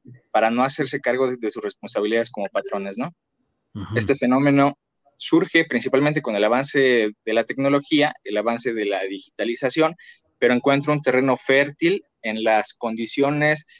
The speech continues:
Speaker 1: económicas, la desregulación laboral que ha puesto el neoliberalismo. Entonces, es sobre todo en esta etapa,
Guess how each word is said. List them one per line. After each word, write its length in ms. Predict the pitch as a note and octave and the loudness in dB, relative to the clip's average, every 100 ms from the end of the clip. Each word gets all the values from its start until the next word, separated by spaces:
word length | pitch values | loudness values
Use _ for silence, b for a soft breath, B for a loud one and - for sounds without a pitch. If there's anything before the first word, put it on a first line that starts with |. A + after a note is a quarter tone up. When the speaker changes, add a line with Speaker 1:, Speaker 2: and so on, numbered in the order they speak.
| b | b
Speaker 1:
económicas, 800 | G#2+ - A2+ C#3 D3+ C#3+ C3 A#2 | -6 -2 2 2 2 0 0 0
la 80 | G#2 | -2
desregulación 580 | G2+ G2+ G#2 G#2 - B2+ | -2 -4 -2 -4 -2 0
laboral 420 | B2 A#2 C3 C3+ | 2 4 4 2
que 120 | - | 2
ha 200 | A2+ A#2+ A#2 | 4 4 2
puesto 560 | B2 A#2+ A#2+ - B2 B2 b b | 2 0 0 0 0 0 b b
el 160 | - G#2+ | -6 -4
neoliberalismo. 640 | G#2+ A2 A#2 B2+ D3 C#3 | -2 0 2 2 2 0
Entonces, 560 | G#2+ G#2+ B2+ C#3 B2+ - _ _ _ _ | -4 -2 -2 0 -2 -2 _ _ _ _
es 200 | B2 C3 | -2 0
sobre 240 | D#3 C3 A#2 | 0 0 0
todo 340 | - D3+ D3 | 2 2 2
en 80 | C3 | 0
esta 640 | C3 - C3+ B2 A#2 G#2+ - | -2 -2 2 2 2 2 0
etapa, 600 | A2 - B2+ - D3 D3 | -6 -2 -2 0 0 0